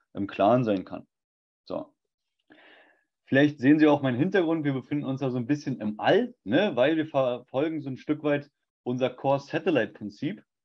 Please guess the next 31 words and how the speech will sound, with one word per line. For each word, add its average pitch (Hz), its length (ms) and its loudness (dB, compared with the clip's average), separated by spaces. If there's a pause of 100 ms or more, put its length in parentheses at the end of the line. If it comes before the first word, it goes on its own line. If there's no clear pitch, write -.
(160)
Das 110 140 -8
bedeutet, 143 640 -2
der 113 180 -4
Visoplan-Planet, 117 1000 -6 (340)
und 104 80 -8
wenn 117 100 -2
man 127 160 -2
ehrlich 135 280 0
ist, 143 220 -8
ist 120 160 -12
am 107 140 -8
Ende 131 180 -6
des 127 160 -8
Tages 120 340 -2
auch 113 200 -4
die - 180 -10
api, 107 540 -2 (320)
die 107 60 -4
sozusagen 117 600 0
da 113 140 6
den 104 160 -2
Job 170 240 0
für - 80 -10
uns 90 180 -12
macht, 120 240 -6
die 120 140 -4
unser 110 260 -2
Herz 113 360 2
ist, 127 340 -10
die 107 40 -6
sozusagen 117 680 2